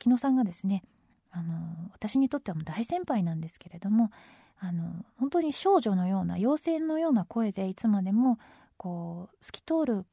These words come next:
声を聞かせてくれているんですけれども、この曲を歌った時に、その、妖精みたいな、こう、ちょっと、あの、実体のないふわっとした、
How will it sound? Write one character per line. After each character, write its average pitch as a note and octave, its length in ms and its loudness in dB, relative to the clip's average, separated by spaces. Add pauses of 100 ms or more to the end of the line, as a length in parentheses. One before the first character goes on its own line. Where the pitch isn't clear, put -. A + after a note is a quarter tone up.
声 A3 200 0
を F3 60 -4
聞 - 120 -18
か F3+ 100 -8
せ - 120 -14
て - 80 -12
く - 120 -8
れ F#3+ 100 -6
て F#3+ 120 -8
い F#3+ 280 -4
る G#3 100 2
ん G3+ 60 6
で F#3 80 2
す - 80 -14
け F#3 100 -12
れ F#3+ 80 -8
ど F#3+ 60 -2
も、 F#3+ 100 -2
こ - 140 0
の C#4+ 120 4
曲 D4+ 280 -6
を D4 220 -2
歌 C4+ 160 -4
っ C4 40 -4
た C#4 120 -8
時 A#3 220 -4
に、 G#3+ 220 4 (340)
そ - 160 -4
の、 A#3+ 200 4 (720)
妖 D#4 360 4
精 E4 40 4
み E4 120 2
た C4 160 -2
い A3 60 4
な、 G3+ 120 2
こ - 120 -8
う、 G#3+ 40 -6
ち - 100 -8
ょ - 20 -2
っ C4+ 120 -10
と、 G#3 200 -2 (500)
あ G3 120 -4
の、 F3+ 240 2
実 G#3 200 -4
体 D4 200 4
の D4+ 100 6
な D4+ 140 4
い C4+ 60 4
ふ C#4 140 0
わ D#4 80 4
っ E4 100 -2
と B3 120 -4
し - 100 -10
た、 F#3+ 260 -4